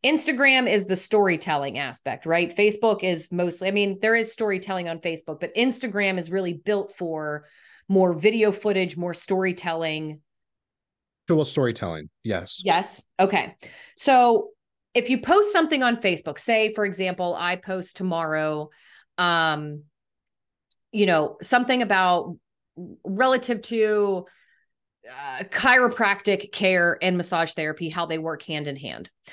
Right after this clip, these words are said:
Speaker 1: On Facebook, it might be a graphic that has, like, the top three benefits as well as post context. But on Instagram, it might be me in my office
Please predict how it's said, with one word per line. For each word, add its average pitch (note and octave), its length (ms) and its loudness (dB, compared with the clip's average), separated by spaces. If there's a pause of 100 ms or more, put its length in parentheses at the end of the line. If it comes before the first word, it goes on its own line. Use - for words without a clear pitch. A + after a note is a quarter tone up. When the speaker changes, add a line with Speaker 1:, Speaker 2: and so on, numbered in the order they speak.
(220)
Speaker 1:
On A3+ 140 4
Facebook, A#3 760 4
it G3 140 -2
might G3 220 2
be F3+ 300 0
a E3 140 0
graphic E3 640 -4 (240)
that E3+ 140 -2
has, E3 360 -2
like, D3+ 180 -4
the D3 80 -14
top - 360 -6
three E3 180 -4
benefits A3 760 -2 (340)
as D#3+ 140 -2
well E3+ 180 2
as E3+ 80 -4
post C#4 280 -2
context. D#3 480 -10
But F#3 100 0
on E3+ 220 -2
Instagram, A3+ 680 -2
it F#3 120 -4
might G3+ 340 -4
be E3+ 440 -6 (260)
me G3+ 580 2
in G#3 160 2
my F3+ 280 -2
office F3+ 760 -4